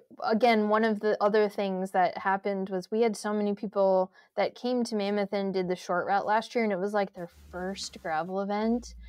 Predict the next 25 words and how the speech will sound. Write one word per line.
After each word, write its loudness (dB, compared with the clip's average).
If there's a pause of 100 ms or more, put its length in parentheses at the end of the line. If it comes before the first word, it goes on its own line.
(480)
And 0
that 4
was -2
very 4
intimidating 0
for -4
me -2
'cause -6
I 2
was -2
like, -2
"This -2
is -4
going -4
to -10
be, 0
like, 0 (140)
their 2
introduction 0
to -6
this -4
experience -4
and -2
this -6
discipline." -2